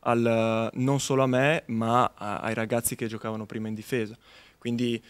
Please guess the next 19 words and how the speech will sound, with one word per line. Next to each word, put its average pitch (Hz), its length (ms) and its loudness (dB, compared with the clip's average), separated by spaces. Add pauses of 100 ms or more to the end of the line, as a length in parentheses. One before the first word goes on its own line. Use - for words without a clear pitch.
(300)
è, 101 360 0
è - 140 -8
un 110 100 0
insieme 123 300 6
di 120 120 2
fattori 120 640 2
che 120 120 -6
poi, 107 640 -2
insomma, 101 340 -12
ha 110 100 -8
portato 110 580 0
anche 113 200 0
a 113 60 -2
fare 107 260 -2
tre, 107 580 0
tre 113 160 -6
clean 110 220 -4
sheet, 151 560 -4
quindi 104 320 -14